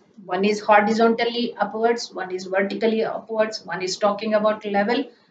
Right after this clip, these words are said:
another one is talking about height. Okay, no movement,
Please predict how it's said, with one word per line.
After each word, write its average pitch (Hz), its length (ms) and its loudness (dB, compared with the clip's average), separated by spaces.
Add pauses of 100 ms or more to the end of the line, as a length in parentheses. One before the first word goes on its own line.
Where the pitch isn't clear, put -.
(180)
another 226 260 6
one 214 180 6
is 208 160 -4
talking 202 360 -2
about 202 300 -4 (200)
height. 185 460 0 (300)
Okay, 247 260 -2 (280)
no 233 280 4
movement, 247 440 0